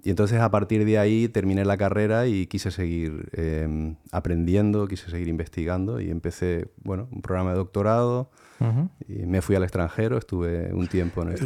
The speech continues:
Speaker 2: doc-,
Speaker 1: extranjero.
Speaker 2: ¿fuiste después de hacer el doctorado o antes?
Speaker 1: Fui prime-, fui antes.
Speaker 2: ¿Fui antes?
Speaker 1: Terminé,
Speaker 2: ¿Fuiste antes?
Speaker 1: sí,
Speaker 2: Ah, sí.
Speaker 1: sí.
Speaker 2: ¿Cuánto
Speaker 1: Te-,
Speaker 2: tiempo estuviste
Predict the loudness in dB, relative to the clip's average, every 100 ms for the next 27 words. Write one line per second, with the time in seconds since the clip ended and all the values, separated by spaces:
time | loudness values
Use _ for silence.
0 | 2 2 0 -6 -8 -4 0 2 2 2
1 | 2 2 2 2 2 2 2 2 0 0
2 | 0 2 2 2 2 0 -4 -8 -10 -16
3 | -20 -20 -2 0 0 0 2 4 4 2
4 | 4 4 4 2 -2 -4 -4 2 2 2
5 | 0 0 2 4 4 4 4 0 0 -2
6 | 0 -2 -4 -8 -18 -20 -8 0 2 2
7 | 2 2 2 2 2 0 0 -4